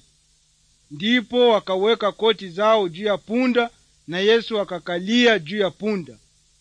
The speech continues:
Watu wengi wakatandika nguo zao barabarani ama njiani. Watu wengine wakakata matawi kutoka miti na kuweka njiani ama barabarani ili Yesu apitie juu.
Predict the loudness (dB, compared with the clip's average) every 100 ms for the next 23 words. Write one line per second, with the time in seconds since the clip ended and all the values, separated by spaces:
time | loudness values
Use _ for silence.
0 | _ _ -8 -8 -6 2 6 6 4 2
1 | -2 -2 -6 -6 -8 -6 -6 -6 -4 -2
2 | -2 0 0 0 -2 -8 -6 -2 2 2
3 | 2 -4 -6 -6 -8 -4 2 2 2 -6
4 | _ _ _ _ _ _ -2 -2 -2 -10
5 | -8 -6 -2 -2 -2 -4 -6 -10 2 4
6 | 4 2 -2 -2 -10 0 4 6 4 0
7 | -8 _ _ _ _ -6 -4 -2 -2 0
8 | 0 0 -2 -6 -6 _ _ _ -8 -8
9 | -4 2 2 4 0 -2 -2 4 4 4
10 | -4 -14 -4 -2 -2 -4 -4 -4 -2 2
11 | 2 2 -2 -10 -10 -10 -8 -2 0 0
12 | -4 -8 -8 -10 -12 -4 -4 -4 -12 -12